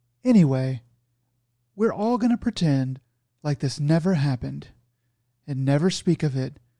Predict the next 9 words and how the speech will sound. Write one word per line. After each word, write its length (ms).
ever 520
again. 540
Okay? 520
Okay. 320
Now, 280
back 160
to 80
the 80
show. 240